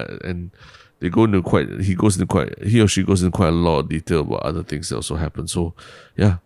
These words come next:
we, I, I like it like that lah, authentic and, you know, from the horse's mouth and everything, and really telling us, like, long term, you know, like, a year or two later, you,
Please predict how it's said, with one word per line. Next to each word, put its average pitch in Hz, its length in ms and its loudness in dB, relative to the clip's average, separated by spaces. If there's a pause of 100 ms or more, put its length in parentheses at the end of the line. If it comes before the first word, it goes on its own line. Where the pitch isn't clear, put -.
(420)
we, 92 260 2
I, 76 220 0
I - 40 -2
like 95 260 0
it - 80 2
like 82 160 -4
that 80 140 0
lah, 67 120 -2
authentic 87 600 -2
and, 73 220 -4
you 85 60 0
know, 78 140 -2
from - 200 -8
the 85 60 -2
horse's 80 420 -4
mouth 82 240 -2
and 80 120 -6
everything, 87 400 -4 (540)
and 98 300 2
really 131 160 4
telling 104 300 2
us, 104 160 2
like, 78 140 0
long 90 300 0
term, 87 420 0
you 92 60 4
know, 85 140 4
like, 76 300 -2
a - 120 -6
year 92 180 2
or 82 160 2
two 92 160 0
later, 82 460 0
you, 92 260 -4